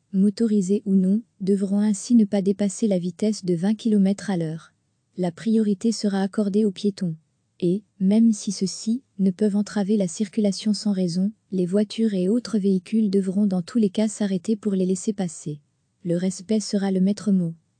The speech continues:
Il va de soi que, même si la convivialité est de mise, les voiries ne peuvent pas se transformer en espace de jeu et que les attroupements y sont proscrits tant que les règles de distanciation sociale sont de vigueur.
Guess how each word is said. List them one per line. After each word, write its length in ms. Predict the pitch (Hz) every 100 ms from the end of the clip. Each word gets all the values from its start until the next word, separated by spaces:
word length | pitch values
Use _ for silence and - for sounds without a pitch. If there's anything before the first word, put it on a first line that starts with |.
| _ -
Il 200 | 196 185
va 160 | 202
de 80 | 214
soi 260 | 190 - 208
que, 160 | - 190 _ -
même 320 | 196 233 226
si 180 | - 202
la 100 | 185
convivialité 800 | 214 208 220 208 190 175 208
est 60 | 196
de 100 | 170
mise, 440 | 170 170 180 196 233 _
les 140 | 185 175
voiries 340 | 170 202 233
ne 80 | 240
peuvent 300 | 202 202 185
pas 100 | 214
se 140 | 208
transformer 640 | 180 - 220 - 208 202 190
en 100 | 175
espace 460 | 185 - 208 202
de 120 | 175 175
jeu 280 | 165 175 220 -
et 100 | 196
que 140 | 175
les 180 | 202 185
attroupements 540 | 208 - 226 - 202 196
y 100 | 180
sont 200 | - 180
proscrits 580 | - 208 - 180 190 220 _
tant 160 | 240 240
que 100 | 214
les 140 | 185
règles 320 | 180 214 196
de 100 | 165
distanciation 640 | 160 202 226 202 196 - 180
sociale 560 | - 208 - 190 185
sont 200 | 196 -
de 100 | 220
vigueur. 560 | 202 190 170 151 151 -